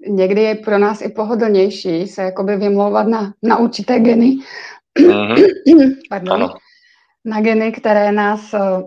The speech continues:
Speaker 1: ovlivňují a kde vlastně my s tím nemůžeme nic udělat, což ale
Speaker 2: Jasně, to je
Speaker 1: tohle není
Speaker 2: pro mě.
Speaker 1: pravda.
Speaker 2: Aha.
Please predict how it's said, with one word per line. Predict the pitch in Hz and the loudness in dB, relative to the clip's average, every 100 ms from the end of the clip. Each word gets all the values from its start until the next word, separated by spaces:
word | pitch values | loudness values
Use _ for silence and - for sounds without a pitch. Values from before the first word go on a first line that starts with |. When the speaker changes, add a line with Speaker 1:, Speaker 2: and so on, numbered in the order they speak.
| - 208 - | -12 -20 -10
Speaker 1:
ovlivňují | - 214 226 220 202 196 202 214 | -6 0 0 0 -2 -2 -4 -6
a | 190 | -6
kde | 185 196 | -4 -4
vlastně | 196 208 - 208 | -4 -6 -6 -6
my | 214 | -6
s | - | -6
tím | 220 | -6
nemůžeme | 190 196 214 202 | -4 -4 -4 -4
nic | 220 247 | -4 -6
udělat, | - 190 180 180 233 _ _ _ - | -8 -6 -4 -6 -8 _ _ _ -10
což | 226 220 | -10 -8
ale | 226 208 | -2 0
Speaker 2:
Jasně, | 202 202 208 | 2 0 -2
to | 202 | -6
je | |
Speaker 1:
tohle | 190 214 214 | -6 -2 0
není | 214 208 | 2 2
Speaker 2:
pro | 202 | 2
mě. | 202 | 2
Speaker 1:
pravda. | 190 170 175 _ _ _ _ _ 202 - | 0 -4 -12 _ _ _ _ _ -18 -14
Speaker 2:
Aha. | 92 | -14